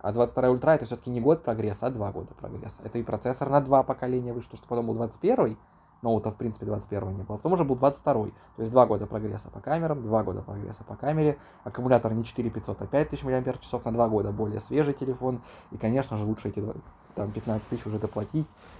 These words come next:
потому что тридцать пять за пятьдесят тысяч ты любую двадцать вторую ульту возьмешь у меня, да, на двести пятьдесят шесть гигов и двенадцать оперативки. Хоть Snap, хоть Exynos. А как бы здесь с тридцати пяти, ну, такое.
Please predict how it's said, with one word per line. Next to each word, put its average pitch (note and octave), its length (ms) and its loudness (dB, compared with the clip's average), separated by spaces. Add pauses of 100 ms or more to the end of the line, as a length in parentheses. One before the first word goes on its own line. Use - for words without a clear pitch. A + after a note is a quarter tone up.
(320)
потому G2+ 220 -6
что - 140 -10
тридцать A2 260 0
пять D3 280 8 (340)
за A2 120 -8
пятьдесят A#2 380 -4
тысяч G#2+ 180 -4
ты A#2+ 100 -4
любую B2 360 2
двадцать F#2 220 -4
вторую F#2+ 220 -4
ульту B2 380 0
возьмешь G#2 440 -6
у - 20 -14
меня, G#2 160 -8
да, G#2+ 220 -6 (280)
на G#2+ 120 -6
двести G#2 240 -8
пятьдесят - 180 -18
шесть G#2+ 160 -8
гигов B2 260 0
и - 40 -8
двенадцать A2 340 -4
оперативки. - 560 -14 (400)
Хоть G#2+ 140 -6
Snap, - 260 -4
хоть G2+ 160 -6
Exynos. G2 400 -10 (300)
А G#2 520 2
как G#2+ 180 -6
бы A2 120 -4
здесь A#2+ 340 0
с - 100 -18
тридцати G#2 380 -8
пяти, A2+ 320 -8
ну, A2+ 140 -4
такое. F#2+ 540 -4